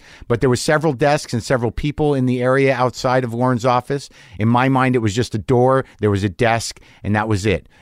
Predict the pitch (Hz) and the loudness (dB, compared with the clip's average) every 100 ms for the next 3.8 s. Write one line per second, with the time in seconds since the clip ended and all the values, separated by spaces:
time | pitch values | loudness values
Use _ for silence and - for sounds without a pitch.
0 | - 107 127 123 120 131 131 123 117 - | -6 -2 0 0 2 2 0 -2 -4 -2
1 | 131 131 135 127 - - 101 107 123 135 | 0 0 0 -2 -6 -6 -2 2 2 2
2 | 131 131 135 123 113 107 101 - 120 117 | 2 2 2 2 2 0 -2 -2 0 0
3 | 104 120 107 98 110 101 90 76 | 0 -2 -2 -2 0 0 0 -4